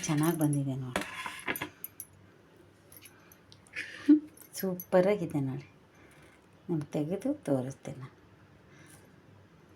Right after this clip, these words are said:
ನೋಡಿ ಹೇಗಿದೆ ಅಂತ, ತುಂಬ ಸೀದಿಲ್ಲ, ಏನೂ ಇಲ್ಲ, ಬೇಕರಿಯಲ್ಲಿ ಇರೋ ಥರನೇ ಇದೆ. ಇವಾಗ ಇದಕ್ಕೆ ಏನು ಮಾಡಬೇಕಂತ ನಾನು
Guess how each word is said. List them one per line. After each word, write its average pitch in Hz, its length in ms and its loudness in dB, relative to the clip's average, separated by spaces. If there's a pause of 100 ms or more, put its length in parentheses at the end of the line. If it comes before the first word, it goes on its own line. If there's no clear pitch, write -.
(3000)
ನೋಡಿ 156 220 2 (160)
ಹೇಗಿದೆ 156 480 4
ಅಂತ, 139 180 0 (640)
ತುಂಬ 165 180 4 (140)
ಸೀದಿಲ್ಲ, 160 420 4 (200)
ಏನೂ 160 200 4
ಇಲ್ಲ, 160 100 4 (140)
ಬೇಕರಿಯಲ್ಲಿ 160 560 4
ಇರೋ 147 220 4
ಥರನೇ 147 320 4 (100)
ಇದೆ. 135 160 2 (640)
ಇವಾಗ 160 200 2 (720)
ಇದಕ್ಕೆ 175 240 0 (300)
ಏನು 202 200 4
ಮಾಡಬೇಕಂತ 160 560 2 (180)
ನಾನು 156 180 4